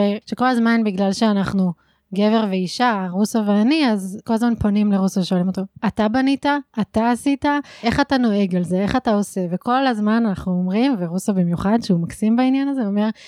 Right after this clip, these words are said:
"אני ונועה עשינו, נועה ואני, זה של שנינו, שנינו בנינו ביחד, שנינו עשינו."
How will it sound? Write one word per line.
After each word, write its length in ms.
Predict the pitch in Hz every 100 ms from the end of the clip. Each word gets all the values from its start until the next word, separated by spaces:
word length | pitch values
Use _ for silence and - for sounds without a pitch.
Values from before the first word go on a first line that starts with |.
| - - _ -
"אני 320 | 196 220 311 285
ונועה 360 | 214 196 175
עשינו, 340 | 170 - 170 175
נועה 260 | 185 240 320 277
ואני, 420 | 220 196 175 175
זה 100 | 170
של 200 | - 190
שנינו, 400 | 190 220 196 180
שנינו 440 | - 226 254 330
בנינו 400 | 285 240 220 220
ביחד, 500 | 196 196 196 - 254 254 - - _
שנינו 440 | - 220 226 226
עשינו." 320 | 208 - 185